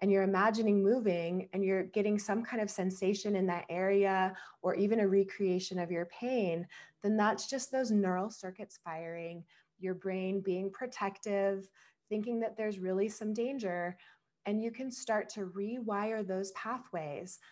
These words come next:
so that the brain creates less pain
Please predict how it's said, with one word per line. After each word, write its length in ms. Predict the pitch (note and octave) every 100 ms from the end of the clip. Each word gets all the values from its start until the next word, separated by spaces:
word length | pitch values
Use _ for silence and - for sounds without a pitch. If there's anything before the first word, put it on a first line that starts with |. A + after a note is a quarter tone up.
| _
so 200 | - A3
that 200 | G3+ -
the 100 | A3+
brain 420 | - G#3+ G#3 G#3
creates 500 | G3+ A#3 A3+ A3+ A3+
less 380 | G3+ G3+ A#3 - -
pain 460 | F3+ D#3 D#3+ F#3+